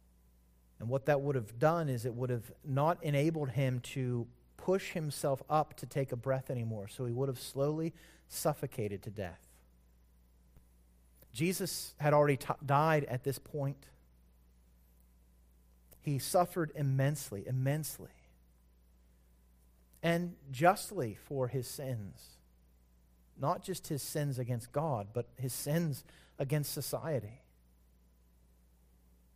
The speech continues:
And he died. But don't for even a minute doubt the truth of what Christ said to him. The minute he gave up his life, the minute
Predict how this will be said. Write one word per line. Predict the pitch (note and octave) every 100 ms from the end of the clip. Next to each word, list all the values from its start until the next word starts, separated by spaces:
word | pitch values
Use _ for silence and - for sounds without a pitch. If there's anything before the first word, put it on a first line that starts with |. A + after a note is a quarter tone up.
| _ _ _ _ -
And | B2+
he | D3
died. | D3+ D3 D3 - - - - - _ _ _ _ _ _ _ - _ _ _ - - - - - _
But | - -
don't | - F3+ A3 - - - - _ _ -
for | - C3+
even | - F3 F3 -
a | D3
minute | B2 C3 D#3+ D3+ A2+ - B2+
doubt | A2 C#3 C#3+ - - - - - -
the | B2+
truth | - F3+ D3+ B2+
of | B2 G#2+
what | A#2+
Christ | - - B2+ A#2+ -
said | A#2+ A2+
to |
him. | G#2 G#2+ F#2+ - - - -
The | B2+
minute | C3 D#3 G3 G3 - -
he | - D3
gave | B2 C3 D3+ E3+
up | D#3 C#3+ C#3+ -
his | C#3 B2+
life, | A#2 A2+ A2 A2
the |
minute | A#2 C3 E3 G#3